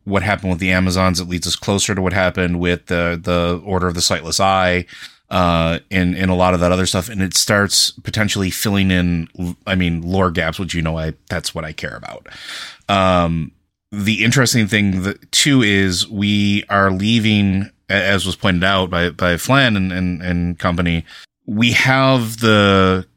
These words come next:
Cathedral of Light in there, all of their malice and glory still kind of traipsing around the place.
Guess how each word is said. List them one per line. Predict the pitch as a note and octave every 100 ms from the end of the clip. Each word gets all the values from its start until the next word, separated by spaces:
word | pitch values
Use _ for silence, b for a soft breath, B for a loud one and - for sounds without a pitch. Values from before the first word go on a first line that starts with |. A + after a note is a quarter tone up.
| _
Cathedral | A2+ - B2 A2+ G#2+ G2+ G2 F#2
of | F#2 F#2
Light | F#2+ F#2+ F2 - -
in | G#2 F#2+
there, | F#2 F#2 F2+ F2
all | F#2+ G2+
of | F#2+ F2+
their | F#2+
malice | F2 F2 F2+ F2+ F#2
and | G2 E2+
glory | D#2+ F#2 G2 F2+ F2
still | E2 - G2 F2+ E2+
kind | - F#2 F2
of | E2+ -
traipsing | - G2 E2 F#2
around | E2 A2+ D3 G2
the |
place. | E2 F2+ F2 B2 -